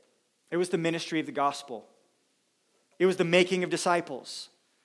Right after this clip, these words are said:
It was the growth and maturity of the church. It was the proclamation and preservation of the truth. And in all of Timothy's efforts, the word of God, Paul says,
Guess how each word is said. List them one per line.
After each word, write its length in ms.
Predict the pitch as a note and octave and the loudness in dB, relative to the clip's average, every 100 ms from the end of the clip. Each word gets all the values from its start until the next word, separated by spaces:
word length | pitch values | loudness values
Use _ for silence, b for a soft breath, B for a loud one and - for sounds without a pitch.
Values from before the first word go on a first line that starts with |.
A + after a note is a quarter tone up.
| b - | b -2
It 80 | - | 0
was 160 | F#3 | 2
the 80 | F#3 | -2
growth 460 | - F3+ G3+ G3+ G3+ | 0 6 6 6 2
and 100 | F#3+ | -2
maturity 680 | F#3 - G3+ G3 E3 D#3+ | -2 0 2 4 2 0
of 140 | D3+ - | -4 -8
the 80 | |
church. 640 | D#3+ - F#3+ D#3 - - - b b b b b | -8 -6 -6 -6 -8 -10 -12 b b b b b
It 80 | F#3 | 4
was 120 | F#3+ | 4
the 80 | G3 | 0
proclamation 1080 | - G#3+ B3 B3 A3+ A3 A3 G#3+ A#3 A#3 B B - | 6 10 10 8 4 4 4 4 2 0 B B -2
and 180 | E3+ | -2
preservation 960 | - G#3 A3+ G#3+ F#3 G#3 G3 G#3 G3 F3+ B B | 2 6 6 6 8 8 6 0 -2 -6 B B
of 120 | D3 | -4
the 80 | D#3 | -4
truth. 560 | - D#3 B2+ - - _ _ _ B B | -2 -2 -2 -8 -20 _ _ _ B B
And 120 | F#3 | 2
in 100 | F#3 | 6
all 360 | E3+ G#3 C4+ C4+ | 8 10 10 8
of 80 | C4 | 6
Timothy's 460 | A#3+ A3+ A3+ G#3+ | 4 2 2 -2
efforts, 460 | F3+ G3 G3 E3 - | 2 2 4 2 2
the 100 | F3 | -2
word 400 | C#3 F#3 A#3 B3+ | 4 10 10 10
of 180 | A#3 D3+ | 4 2
God, 480 | G3+ G#3+ E3+ C#3 C#3 | 4 6 6 4 2
Paul 200 | E3 D3+ | 0 0
says, 360 | E3+ D3 B2+ | 2 2 0